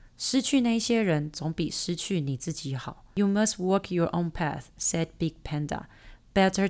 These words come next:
to lose them than lose yourself."各位有没有很简单的句子，可是就是一语道破。所以各位，秋天就是大自然告诉你放手可以有多美。如果没有办法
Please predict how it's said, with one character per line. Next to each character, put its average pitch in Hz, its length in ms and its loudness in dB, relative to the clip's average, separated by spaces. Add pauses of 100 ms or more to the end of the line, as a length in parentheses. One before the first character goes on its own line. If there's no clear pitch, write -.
to 175 60 2
lose 180 320 2
them 196 360 0 (140)
than 151 320 -2 (160)
lose 156 240 -2
yourself." - 520 -4 (1600)
各 214 160 2
位 196 120 6
有 160 80 2
没 165 100 0
有 170 120 0
很 226 220 0
简 185 320 0
单 269 220 2
的 247 160 2 (260)
句 269 240 0
子， 151 240 -4
可 165 160 -2
是 190 60 -2
就 240 120 0
是 220 260 -4 (100)
一 240 420 0
语 139 320 -4
道 170 240 2
破。 - 400 0 (360)
所 - 160 -4
以 196 360 0
各 185 160 2
位， 175 340 2
秋 214 240 0
天 214 260 0
就 202 140 -4
是 185 80 -4
大 175 240 -2
自 185 160 0
然 135 180 0
告 165 160 -2
诉 156 200 -2
你 - 200 -8
放 165 300 -2
手 - 300 -4
可 - 120 -8
以 147 120 -2
有 143 140 -4
多 131 260 -4
美。 127 120 -8 (1080)
如 285 140 4
果 285 120 8
没 233 140 6
有 247 80 6
办 214 240 6
法 - 380 0